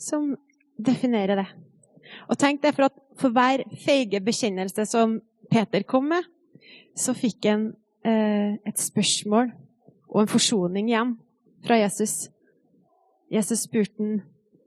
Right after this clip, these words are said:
eh, etter han hadde stått opp fra de døde, så spør han Peter, «Elsker du meg?»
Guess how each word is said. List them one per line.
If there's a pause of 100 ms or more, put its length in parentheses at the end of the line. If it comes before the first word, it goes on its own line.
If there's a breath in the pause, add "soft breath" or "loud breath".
(680)
eh,
etter
han
hadde
stått
opp
fra
de
døde,
så
spør
han (340)
Peter,
«Elsker
du
meg?»